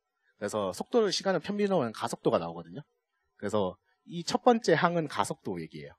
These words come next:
가속도 얘기, 가속도는 그렇게 어렵지 않죠. 왜냐면 저희 고등학교 물리 때 한 번쯤은 다뤄봤던 내용이에요. 예. 아니면 수학 시간에 한 번쯤 다루죠. 예. 미분, 미분 적분할 때. 예, 그때 한 번쯤 다룹니다.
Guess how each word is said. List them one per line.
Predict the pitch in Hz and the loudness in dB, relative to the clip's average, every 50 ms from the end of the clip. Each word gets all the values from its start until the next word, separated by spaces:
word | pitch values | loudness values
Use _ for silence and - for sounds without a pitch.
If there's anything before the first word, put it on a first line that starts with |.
| _ _ _ _ _ - 107 107 | _ _ _ _ _ -20 -20 -18
가속도 | - - 107 110 - 165 - _ _ - 139 135 135 131 127 117 | -10 -6 -4 -2 -2 -4 -6 _ _ 0 2 2 2 2 2 2
얘기, | 90 85 - 95 95 95 95 _ _ _ _ _ - | 0 -2 -4 -10 -14 -14 -14 _ _ _ _ _ -6
가속도는 | - 120 - 190 - - 214 196 202 202 190 | -2 0 0 0 2 2 2 2 2 2 0
그렇게 | - 135 135 - | 0 -2 0 0
어렵지 | 131 - - - - - | 2 2 0 0 -2 -6
않죠. | 80 85 87 - 95 85 85 | -6 -6 -8 -10 -10 -10 -10
왜냐면 | 90 92 95 101 101 98 98 - _ - | -10 -10 -10 -10 -10 -10 -12 -14 _ -10
저희 | - 104 104 | -6 -6 -6
고등학교 | 101 - - - 156 165 160 156 - 123 | -4 -4 -4 -2 0 0 0 0 -2 -8
물리 | 90 90 107 113 | -8 -8 -12 -12
때 | 117 _ - 110 107 104 101 98 98 90 | -12 _ -6 -6 -6 -4 -6 -8 -8 -10
한 | - - 165 | -10 -8 -6
번쯤은 | 185 185 - - 117 101 92 | -6 -6 -6 -6 -8 -10 -10
다뤄봤던 | - 92 87 90 90 90 _ - 90 87 | -12 -12 -12 -10 -10 -10 _ -14 -20 -20
내용이에요. | 87 82 76 78 80 76 69 _ _ _ _ _ _ _ _ _ _ _ _ _ _ - | -20 -20 -20 -20 -20 -20 -20 _ _ _ _ _ _ _ _ _ _ _ _ _ _ -10
예. | 85 82 78 73 _ _ _ _ _ _ _ _ _ _ _ _ _ _ 117 117 _ - | -8 -8 -8 -10 _ _ _ _ _ _ _ _ _ _ _ _ _ _ -20 -20 _ -10
아니면 | - 98 117 123 110 | -8 -6 -4 -4 -4
수학 | - - 175 165 - | -4 -4 -4 -4 -6
시간에 | - 131 113 107 101 | -6 -6 -4 -2 -2
한 | 98 92 | -2 -2
번쯤 | 107 110 - - 107 | -4 -10 -10 -10 -12
다루죠. | 90 82 78 82 80 90 85 _ _ _ _ _ _ _ _ - | -10 -12 -12 -12 -12 -14 -16 _ _ _ _ _ _ _ _ -18
예. | 80 78 - - | -18 -18 -18 -18
미분, | - 95 - 92 - - | -14 -14 -14 -14 -14 -16
미분 | - 107 113 101 117 110 | -12 -12 -10 -10 -10 -10
적분할 | - - - 101 90 78 73 | -12 -12 -12 -14 -14 -14 -12
때. | - - 127 _ _ _ _ _ _ _ _ _ _ _ _ - | -12 -12 -14 _ _ _ _ _ _ _ _ _ _ _ _ -20
예, | - | -20
그때 | - 104 - - | -18 -10 -6 -6
한 | 104 104 | -6 -4
번쯤 | 101 104 - 107 90 | -6 -10 -10 -10 -10
다룹니다. | - 95 85 85 82 78 73 - - | -8 -10 -10 -10 -12 -20 -20 -20 -20